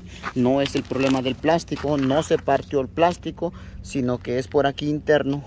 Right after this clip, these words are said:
entre el aluminio. Que muchachos, miren nada más,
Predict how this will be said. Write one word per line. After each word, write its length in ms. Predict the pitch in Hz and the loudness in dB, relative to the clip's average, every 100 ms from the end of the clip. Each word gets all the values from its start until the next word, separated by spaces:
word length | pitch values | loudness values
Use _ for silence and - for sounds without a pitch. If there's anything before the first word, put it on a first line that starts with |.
| - - | -12 -10
entre 280 | 127 117 120 | -6 -4 -2
el 100 | 117 | 0
aluminio. 480 | 113 120 123 117 117 - - - - - - - - - - - - - | 0 0 0 -2 -4 -10 -18 -18 -18 -18 -18 -16 -16 -16 -18 -18 -16 -10
Que 60 | 131 | -6
muchachos, 580 | 131 - 156 180 170 - - - - | -4 -2 0 -2 -4 -8 -18 -18 -12
miren 300 | 120 131 165 151 | -4 -2 -2 -2
nada 180 | 131 | -4
más, 340 | 120 117 - | -6 -8 -10